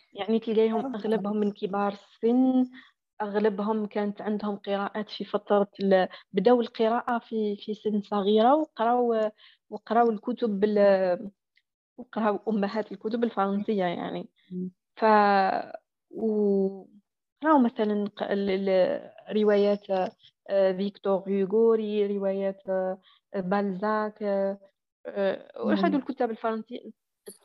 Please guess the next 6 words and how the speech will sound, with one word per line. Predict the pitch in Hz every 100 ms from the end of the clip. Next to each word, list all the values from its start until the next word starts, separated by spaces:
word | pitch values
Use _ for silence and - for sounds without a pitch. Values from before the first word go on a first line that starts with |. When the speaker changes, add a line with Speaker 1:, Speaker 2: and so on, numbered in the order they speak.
| -
Speaker 1:
قراهم | 262 269 247
في |
سن | - - 262 269
صغيرة | 247 214 202 254 214
نسبيًا. | 185 185 - 185 170 226 - _ _
Speaker 2:
مم. | 208 196 190 185